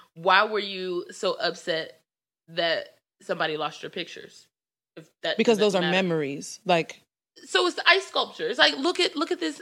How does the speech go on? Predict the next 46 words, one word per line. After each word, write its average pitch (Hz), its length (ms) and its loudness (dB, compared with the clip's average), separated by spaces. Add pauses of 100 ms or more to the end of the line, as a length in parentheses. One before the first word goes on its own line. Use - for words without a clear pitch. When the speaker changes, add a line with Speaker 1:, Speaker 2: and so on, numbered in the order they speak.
Speaker 1:
beautiful, 277 640 -2 (460)
it - 80 4
coulda 320 180 4
went 302 200 -2
into - 240 -4
the 285 100 0
wedding 302 280 -4
book. 139 220 -8 (420)
Are - 60 0
you 233 40 2
talking 233 140 0
about 175 260 -2
people 247 460 -6
are, 240 200 -2 (140)
are 208 260 2
memories? 247 640 -8
Speaker 2:
Yeah, 214 280 8
like, 185 180 6
Speaker 1:
Oh, 175 400 0
so 170 180 -2
Speaker 2:
pho-, 220 220 8
like, 208 220 6
I 233 180 8 (100)
had 214 260 6
so 220 140 0
many 214 180 2
photos 196 300 4
with 170 100 -2
different 185 300 -2
people, 160 640 -2 (520)
and 165 600 4 (880)
I 175 80 2
don't, 185 180 0
I 190 80 -2
don't 180 140 -2
think 160 180 -2
anyone 151 360 -4
passed 151 320 -8
away 156 400 -4
over, 147 180 -8 (400)
maybe 160 320 -6
they 165 100 0
did, 165 180 -4
I 156 60 -2
don't 151 120 -6
know. 120 220 -12